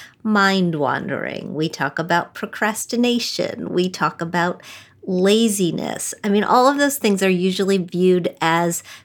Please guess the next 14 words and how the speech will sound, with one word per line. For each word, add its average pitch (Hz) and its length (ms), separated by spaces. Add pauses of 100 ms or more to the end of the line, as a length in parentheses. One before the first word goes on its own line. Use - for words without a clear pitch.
(160)
so 247 380
negative, 214 800
and 180 560
this 202 240
conversation 220 920
has 185 320
me 185 120
wondering 185 520
if - 200
they're 180 160
really 196 340
negative 170 440
at 170 100
all. - 400